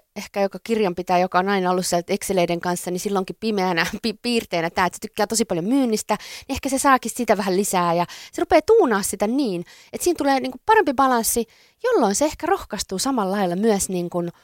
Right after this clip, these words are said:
sanomaan ja kohtaamaan ja kysymään ja hakemaan palautetta, koska siinä on niinku semmoinen uudenlainen varmuus ja,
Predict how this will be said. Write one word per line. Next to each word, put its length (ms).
sanomaan 760
ja 120
kohtaamaan 880
ja 60
kysymään 600
ja 60
hakemaan 420
palautetta, 640
koska 280
siinä 300
on 160
niinku 300
semmoinen 360
uudenlainen 760
varmuus 760
ja, 240